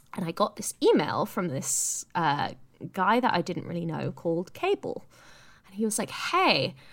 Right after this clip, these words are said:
I'm with this com-, well, I'm the C E O, essentially, of this company called Panic.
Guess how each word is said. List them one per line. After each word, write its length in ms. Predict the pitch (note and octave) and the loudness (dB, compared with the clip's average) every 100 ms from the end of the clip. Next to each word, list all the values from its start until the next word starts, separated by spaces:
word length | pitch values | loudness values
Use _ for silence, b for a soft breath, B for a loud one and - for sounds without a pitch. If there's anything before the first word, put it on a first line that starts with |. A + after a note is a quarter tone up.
| B | B
I'm 300 | - G#3 C4+ | -6 0 4
with 240 | D#4 D#4+ - | 4 2 2
this 320 | C4+ - - | 2 2 0
com-, 240 | - G#3+ G#3+ | 0 0 0
well, 240 | F#3+ - - | 0 0 -2
I'm 180 | D3+ C#3+ | -4 -4
the 100 | C#3+ | -6
C 320 | - E3+ C#3+ | -2 0 4
E 60 | |
O, 340 | F3 A#3+ F#3+ C#4+ | 4 6 4 0
essentially, 540 | G#3+ G3 G3 - - E3 | -2 0 -2 -2 -4 -2
of 120 | C#3+ | 2
this 180 | F3+ - | 4 6
company 380 | G#3 F3+ F#3+ | 4 2 0
called 240 | F3 E3+ D#3+ | -2 -2 0
Panic. 500 | G3 D#3 C3+ G#3 - | -2 -2 -4 -6 -8